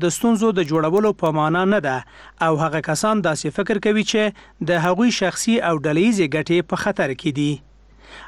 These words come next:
افغان حکومت د تیرې میلادي میاشتې په پای کې د ژنیو په نړیوال کنفرانس کې د څه باندې شپېتو هیوادونو او لسګونو نړیوالو سازمانونو استازو ته په بیلابیلو برخو کې د ترسره شویو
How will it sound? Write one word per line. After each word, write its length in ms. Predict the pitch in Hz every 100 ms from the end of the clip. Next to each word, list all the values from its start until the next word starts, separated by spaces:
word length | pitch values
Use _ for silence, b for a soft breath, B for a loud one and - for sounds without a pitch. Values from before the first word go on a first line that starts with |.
| B 190
افغان 280 | 185 240 202
حکومت 400 | 214 214 220 185
د 100 | 180 165
تیرې 280 | 220 214 185
میلادي 340 | 160 156 151 156
میاشتې 400 | 208 - 202 -
په 120 | 165 -
پای 160 | 202 208
کې 240 | 202 196
د 100 | 170 143
ژنیو 260 | 156 202 -
په 100 | 175
نړیوال 340 | 156 151 156 143
کنفرانس 480 | 151 135 160 202 196 -
کې 640 | 208 202 - - _ 151
د 160 | 180 175
څه 120 | 202 196
باندې 340 | 233 220 214
شپېتو 340 | - 180 160 226 175
هیوادونو 500 | 156 156 156 202 214 -
او 40 | 160 151
لسګونو 420 | 151 143 208 214 190
نړیوالو 400 | 151 151 156 151
سازمانونو 580 | 165 151 151 151 156 156
استازو 500 | 156 147 202 208 208 208
ته 160 | 208 208 B B B 185
په 160 | 190 233
بیلابیلو 460 | 233 208 170 160 156
برخو 260 | 156 170 -
کې 200 | 208 196
د 100 | 175
ترسره 320 | 156 - 156 151
شویو 240 | 220 214